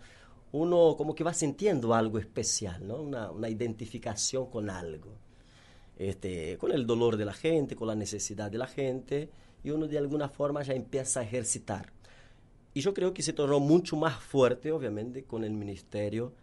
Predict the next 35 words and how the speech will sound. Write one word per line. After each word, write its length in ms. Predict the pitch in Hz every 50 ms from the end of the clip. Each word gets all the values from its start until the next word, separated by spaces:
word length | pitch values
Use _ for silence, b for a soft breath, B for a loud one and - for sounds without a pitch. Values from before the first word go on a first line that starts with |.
| b b b -
eh, 100 | - 87
sacerdotal, 800 | - 101 92 - - 92 87 90 95 92 - - 98 95 92 92
¿no? 160 | 92 95 104
Con 160 | 104 - 92 92
la, 320 | 92 90 85 - - 82
con 180 | - - 98 95
la, 580 | 92 92 92 95 92 90 85 - - - - -
con 140 | - 104 113
la, 180 | 110 113 -
con 220 | - - - 98 98
la 180 | 98 95 98
ordenación, 640 | 110 110 110 98 101 95 98 95 - - 180 151 104 - b b b b b b b b b b b b b b - -
con 120 | - 101
la 100 | 101 -
posibilidad 540 | - 110 - - 98 101 101 101 110 110 107
de 80 | 98
celebrar 420 | 92 - 101 98 95 95 98 98 95
misa 540 | 110 131 143 135 113 - - - 117 117 -
para 180 | 98 92 95
mucha 320 | 95 98 98 95 - 104 101
gente. 760 | - - 131 127 123 110 107 104 104 - 107 110 117 127 b b b b b b b b b b - - - - - -
Yo 160 | - 104 104
creo 240 | - 110 117 117 -
que 80 | -
en 80 | 113 107
donde 300 | 107 110 113 117 113 110
se 140 | - - 107
tornó 420 | - - 104 98 104 107 113 117
mucho 360 | - 110 107 113 120 117 -
más 160 | 110 107 95
fuerte, 420 | - - - 113 113 113 117 - 110
digamos, 560 | 101 98 95 104 104 110 113 117 110 104 - -
e-, 140 | - - -
ese 260 | - 82 95 - - 104
ejercicio. 840 | 92 107 101 101 - - - 165 135 - - - 101 107 113 117